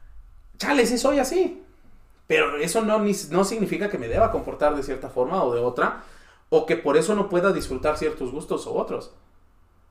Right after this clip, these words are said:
O, o que a la vez digas, eh, por ejemplo, "Es que yo soy, soy un macho, soy, soy el, el más fregón, soy el más guapo del barrio, soy el, el, el más fuerte,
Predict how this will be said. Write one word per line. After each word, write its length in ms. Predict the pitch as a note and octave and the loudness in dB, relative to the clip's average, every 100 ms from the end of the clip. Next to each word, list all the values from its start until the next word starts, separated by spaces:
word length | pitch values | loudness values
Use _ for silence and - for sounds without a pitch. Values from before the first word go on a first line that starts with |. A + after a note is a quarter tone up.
| - _ _ - - | -20 _ _ -16 -4
O, 80 | |
o 240 | D3+ E3 E3+ | 2 2 4
que 100 | E3+ | 6
a 60 | D#3 | 8
la 140 | D3+ | 8
vez 220 | E3 F#3+ | 8 6
digas, 460 | G3+ G3 F#3+ - - - - - - _ - - - - - | 4 6 4 4 -12 -20 -20 -20 -20 _ -20 -20 -16 -14 -8
eh, 800 | C#3 C#3 C3+ B2+ A#2 A2+ - - - _ _ | -6 -4 -4 -4 -4 -4 -6 -14 -20 _ _
por 140 | D#3+ | 4
ejemplo, 420 | E3+ A3 D3 G2 - - - - - - - - - - - C#3+ | 4 4 0 -4 -10 -14 -14 -14 -18 -20 -20 -20 -20 -20 -14 -8
"Es 160 | D3+ | -2
que 120 | F3+ | 0
yo 140 | E3+ D#3 | 2 2
soy, 340 | D#3 C#3+ B2 | 0 -2 -4
soy 220 | - C3 | -6 -4
un 100 | C3 | -2
macho, 360 | C3 F3 F#3 F3+ | 0 0 2 0
soy, 360 | D3+ C3+ B2 A#2+ | 2 0 0 0
soy 300 | B2 B2+ B2 | 0 2 0
el, 220 | A2+ A2+ | -2 -2
el 160 | A2+ A#2+ | -4 -2
más 200 | C3+ - | -4 -2
fregón, 320 | A#2+ C4 E3 | 0 2 0
soy 160 | C#3+ C#3 | 0 0
el 80 | |
más 180 | C3 B2+ | 0 2
guapo 300 | B2 B2+ A#2+ | 2 2 0
del 100 | A2+ | 0
barrio, 300 | C3 E3+ E3+ | 4 4 4
soy 180 | C3 C3 | 0 0
el, 120 | B2+ | 0
el, 320 | B2 A#2 A2+ A2 | -4 -6 -8 -8
el 240 | A2 G#2+ | -8 -10
más 400 | G#2+ F#2 B2 C3 | -12 -4 -4 2
fuerte, 440 | E3 F3 G3 G3 | 4 4 2 0